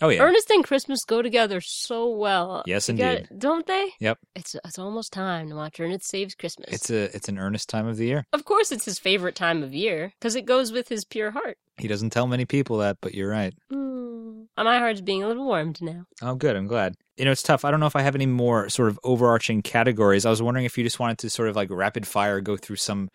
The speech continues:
Speaker 1: favorite moments or questions or things that we were impressed by, that kind of stuff.
Speaker 2: I've got some kind of miscellaneous observations.
Speaker 1: All right, let's, let's hit up some miscellaneous stuff. Let's go back and forth. What do you got?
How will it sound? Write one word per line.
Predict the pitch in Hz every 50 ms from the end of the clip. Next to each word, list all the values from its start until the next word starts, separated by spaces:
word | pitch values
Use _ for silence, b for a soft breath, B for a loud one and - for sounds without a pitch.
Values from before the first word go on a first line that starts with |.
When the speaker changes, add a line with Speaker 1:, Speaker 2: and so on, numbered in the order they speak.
| b
Speaker 1:
favorite | - - - 123 117 113 120 107
moments | 104 110 117 117 120 120 113 113 113 - -
or | 110 101 98
questions | - - - 110 107 - - 123 117 113 113 113 104 107
or | 98
things | - - 117 113 110
that | 110 107
we | 110
were | 110 107
impressed | 104 98 - - 110 107 - - _
by, | 117 110 110 110 107 104
that | 101 104 104 -
kind | - 113
of | 117 -
stuff. | - - 123 120 - - - _ _ -
Speaker 2:
I've | 302 302
got | 320 226 190
some | - - 185 170 170 160
kind | 196 180 175 175 160
of | 165 151 147 160 _
miscellaneous | - 175 170 - - 165 165 165 160 160 160 160 160 156 -
observations. | 175 156 147 147 156 156 147 156 156 156 - - 170 170 190 226 - - - 262
Speaker 1:
All | 240
right, | 160 156
let's, | 190 - - - -
let's | 214 190 -
hit | 226 220
up | 208 -
some | - 196 180 175
miscellaneous | 175 175 - - 170 170 170 160 135 -
stuff. | - - 95 87 -
Let's | 120 -
go | - 160
back | 147 151 151 -
and | 151 139
forth. | - 139 113 92 95
What | 113 135
do | 147
you | 147 139
got? | 117 98 85 82 85